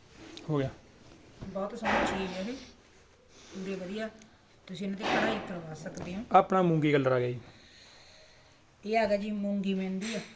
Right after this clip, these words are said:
Speaker 1: ਇਹਦੀ ਵੀ ਆਹ ਦੇਖ ਲਓ, ਮੋਹਰਾਂ ਲੱਗੀਆਂ ਹੋਈਆਂ, ਉਹ ਦੇਖ ਲਓ, ਸੁਖੋ-, ਮੋਹਰ ਲੱਗੀ ਹੋਈ।
Speaker 2: ਆਹ ਸਹੀ, ਮੋਹਰਾਂ ਵਾਲੀ ਆ, ਬਹੁਤ ਵਧੀਆ ਸਹੀ ਚੀਜ਼। ਇਹ ਆ ਗਿਆ ਜੀ ਪੰਜ ਮੀਟਰ, ਇਹ ਪੰਜ ਪੰਜ ਮੀਟਰ ਦੇ ਦੋ ਸੂਟ ਆ ਇੱਕੋ ਜਿਹੇ।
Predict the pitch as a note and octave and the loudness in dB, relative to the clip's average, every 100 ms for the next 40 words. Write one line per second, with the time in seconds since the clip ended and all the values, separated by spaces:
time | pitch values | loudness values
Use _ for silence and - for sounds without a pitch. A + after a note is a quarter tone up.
0 | - - - - - - F3+ G3 G3 F3+ | -20 -20 -20 -16 -2 6 10 10 10 10
1 | F3+ F3 G3+ D#3 E3+ E3 D#3 E3 D#3+ D3 | 8 10 10 10 6 6 6 6 2 -4
2 | - - D#3 D#3 D#3+ - - - - - | -8 -8 -6 -6 -8 -16 -20 -20 -20 -20
3 | _ - - D#3 E3 E3+ C#3+ D3 C#3+ - | _ -20 -4 2 4 4 4 0 0 -6
4 | - - G#3 G#3 G3 G3+ - - - - | -20 -20 -14 -12 -10 -10 -10 -12 -14 -18
5 | - G3 F#3+ F#3+ G#3 G#3 G3 F3+ F#3 G3 | -18 -10 -6 -6 -4 -6 -6 -8 -6 -6
6 | G3+ F3 G3 A3 B3+ - - - - - | -8 -10 -8 -6 -8 -16 -20 -20 -20 -20
7 | - - - - - - - - - - | -20 -20 -20 -20 -20 -20 -20 -20 -20 -20
8 | - - F3 F3 F3+ - F#3+ G3+ - - | -20 -10 -8 -8 -10 -14 -12 -12 -14 -20
9 | - - - _ - - - - - - | -20 -20 -20 _ -20 -20 -20 -20 -20 -20
10 | - - - - G3+ G#3+ G3 F#3+ G#3 - | -20 -20 -20 -12 -2 -2 0 -4 -6 -6
11 | G#3 F#3 E3+ F3 - F3+ E3+ - - - | -4 -4 -4 -10 -6 -6 -6 -10 -18 -20
12 | - - - A3 A3+ G#3+ G3+ G#3 G#3 - | -20 -20 -18 -12 -8 -6 -4 -6 -6 -8
13 | G3 G#3 G#3 F#3 G3 E3+ E3+ - D#3+ D#3 | -6 -6 -6 -8 -10 -12 -12 -12 -12 -12